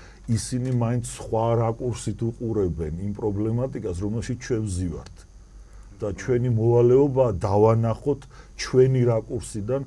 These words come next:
როგორ ჩანს სინამდვილეში ყველაფერი ის, რასაც ისინი ახორციელებენ. იმიტომ რომ ზემოდან ხანდახან ყველაფერი ერთი ზომის არის და ერთი ფორმის არის. მაგრამ ახლოდან რო შეხედავ, იქ ძალიან ბევრი ნაპრალია, ბევრი, ესე ვთქვათ,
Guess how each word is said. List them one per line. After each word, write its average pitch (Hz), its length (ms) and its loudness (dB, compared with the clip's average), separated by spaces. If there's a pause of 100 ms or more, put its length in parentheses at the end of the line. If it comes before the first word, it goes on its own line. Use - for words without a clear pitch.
(120)
როგორ 113 480 2
ჩანს 87 340 -6
სინამდვილეში 107 760 -4 (160)
ყველაფერი 120 840 0
ის, 139 180 0 (240)
რასაც 107 420 0
ისინი 117 360 -6
ახორციელებენ. 95 840 -4
იმიტომ 104 240 -4
რომ 90 120 -8 (200)
ზემოდან 110 600 0 (380)
ხანდახან 113 560 -4
ყველაფერი 117 560 0
ერთი 107 260 -2
ზომის 104 400 -2
არის 110 220 -2
და - 120 -4
ერთი 131 280 0
ფორმის 104 480 -6
არის. 80 240 -8 (260)
მაგრამ 104 280 -2
ახლოდან 117 500 0
რო 110 120 -2
შეხედავ, 127 500 -2
იქ 107 120 -2
ძალიან 104 300 -2
ბევრი 113 280 0
ნაპრალია, 110 720 -2 (360)
ბევრი, 110 480 2 (280)
ესე 98 220 -2
ვთქვათ, 110 320 -2